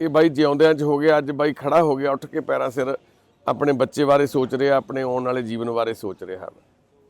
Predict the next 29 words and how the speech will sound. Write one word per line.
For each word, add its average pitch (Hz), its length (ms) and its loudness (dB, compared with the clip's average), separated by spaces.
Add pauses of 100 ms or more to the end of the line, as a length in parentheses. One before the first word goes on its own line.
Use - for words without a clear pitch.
(1040)
ਕਈ 165 160 6
ਵਾਰੀ 196 420 4 (180)
ਸਮੱਸਿਆ 156 380 4
ਐਡੀ 185 240 4
ਵੱਡੀ 156 300 0
ਨਹੀਂ 170 120 4
ਹੁੰਦੀ, 170 420 4 (440)
ਪਰ 165 240 2
ਅਸੀਂ 190 380 2 (800)
ਉਹਨੂੰ 180 240 4
ਇਗਨੋਰ 160 320 0
ਕਰਕੇ 165 380 2
ਵੱਡੀ 143 320 0
ਬਣਾ 151 320 4
ਦਿੰਦੇ 110 240 -4
ਹਾਂ। - 60 -20 (720)
ਤੇ - 80 -10
ਇਹੀ 180 300 6
ਜੇ 185 120 4
ਵੀਰ 175 280 2
ਦੀ 175 120 0
ਮਦਦ 156 360 0
ਪਿੰਡ 156 280 0
ਦੇ 156 140 0
ਵਿੱਚ, 151 260 -2
ਪਿੰਡ 147 260 -4
ਲੈਵਲ 143 340 -4
ਤੇ 156 100 0
ਹੁੰਦੀ, 135 460 0